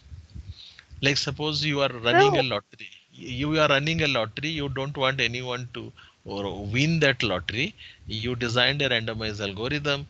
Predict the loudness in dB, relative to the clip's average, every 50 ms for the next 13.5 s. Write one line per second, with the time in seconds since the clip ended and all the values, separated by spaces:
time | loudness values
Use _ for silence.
0 | -16 -20 -20 -20 _ -10 -6 -4 -4 -2 -2 -4 -4 -6 -6 -6 -4 -4 -4 0
1 | 2 2 2 2 2 -2 -6 -8 -6 -4 -4 -4 -4 -6 -8 -6 -6 -6 -4 -4
2 | -4 -4 -4 -4 -6 -8 -10 -8 -8 -8 -10 -8 -6 -4 -4 -4 -2 -2 -2 0
3 | 0 0 -2 -6 -8 -10 _ -18 -20 -20 -18 _ -10 -10 -8 -6 -2 0 2 4
4 | 4 4 2 4 2 2 2 0 -2 -2 0 2 2 2 0 0 -4 -6 -8 -8
5 | -6 -6 -6 -6 -6 -4 -6 -6 -6 -8 -10 -8 -8 -8 -6 -6 -8 -8 -8 -8
6 | -8 -8 -8 -8 -8 -8 -8 -10 -10 -12 -10 -10 -8 -6 -6 -6 -8 -12 -20 -20
7 | -20 -20 -20 _ _ _ -10 -2 2 4 4 4 4 2 -2 -12 -18 -18 -14 _
8 | -4 -2 0 0 0 0 0 0 0 0 0 0 -2 -2 -4 -8 -12 -12 -14 -14
9 | -14 _ _ _ _ _ -16 -16 -14 -14 -16 -16 -16 -16 -16 -16 -16 -12 -4 0
10 | 0 2 2 2 0 0 0 0 2 2 2 2 2 0 0 -2 -4 -4 -4 -4
11 | -6 -6 -8 -6 -4 -6 -6 -4 -4 -6 -6 -6 -8 -6 -4 -2 -2 0 -2 -2
12 | 0 0 2 4 2 2 2 2 2 2 2 2 2 0 -2 -4 -6 -6 -6 -8
13 | -10 -10 -10 -8 -8 -8 -8 -8 -10